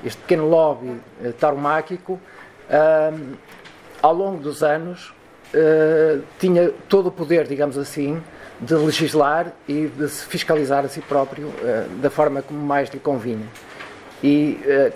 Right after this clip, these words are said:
na altura, quando eu comecei a investigação, em dois mil e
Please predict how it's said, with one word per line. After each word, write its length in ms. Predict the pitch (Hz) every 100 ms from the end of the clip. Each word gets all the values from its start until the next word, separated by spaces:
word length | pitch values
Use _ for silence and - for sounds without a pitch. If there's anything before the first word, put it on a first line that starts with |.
| 147
na 120 | 151
altura, 320 | 156 151 185
quando 180 | 165 147
eu 60 | 143
comecei 280 | 147 - 147
a 60 |
investigação, 800 | 143 - 147 156 156 160 170 185 -
em 220 | 131 127
dois 200 | 131 139
mil 260 | 139 131 131
e 140 | 120